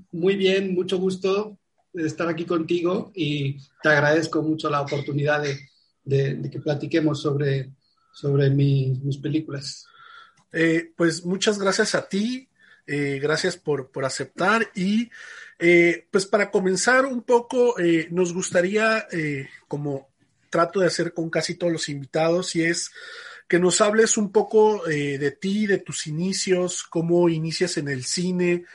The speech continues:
Speaker 2: qué te atrajo a comenzar en el cine,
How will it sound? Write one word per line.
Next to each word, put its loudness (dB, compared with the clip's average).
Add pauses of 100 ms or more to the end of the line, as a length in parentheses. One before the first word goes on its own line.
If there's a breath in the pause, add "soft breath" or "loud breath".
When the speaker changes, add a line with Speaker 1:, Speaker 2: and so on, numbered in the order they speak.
(280 loud breath)
Speaker 2:
qué 4
te 0
atrajo 0
a 0
comenzar -4
en -2
el -6
cine, -2